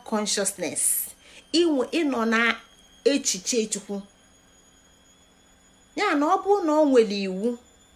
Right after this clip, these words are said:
iwu wee sị na ife ọbụla ị na-eche, hey, mgbe ọbụla, hey, na iko m aya ada, na iko m aya ada,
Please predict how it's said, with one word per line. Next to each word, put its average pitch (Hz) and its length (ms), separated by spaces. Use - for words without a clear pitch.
iwu 269 400
wee 254 200
sị 285 260
na 220 100
ife 339 280
ọbụla 311 400
ị 269 160
na-eche, 220 560
hey, 339 340
mgbe 226 160
ọbụla, 277 360
hey, 208 280
na 208 100
iko 226 280
m 294 80
aya 226 340
ada, 202 180
na 196 80
iko 196 260
m 247 80
aya 190 300
ada, 185 260